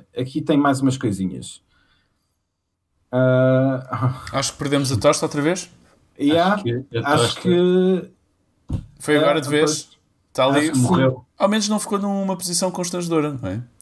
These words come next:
Speaker 2: Olha.
Speaker 3: Assim, olha.
Speaker 1: Não, ela, ela disse que ficou mesmo sem computadores.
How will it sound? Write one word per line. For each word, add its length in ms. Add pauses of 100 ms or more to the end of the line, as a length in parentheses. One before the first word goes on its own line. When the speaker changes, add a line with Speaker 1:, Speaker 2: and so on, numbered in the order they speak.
Speaker 2:
Olha. 340
Speaker 3:
Assim, 400 (260)
olha. 240
Speaker 1:
Não, 80
ela, 260
ela 180
disse 200
que 40
ficou 200
mesmo 320
sem 220
computadores. 800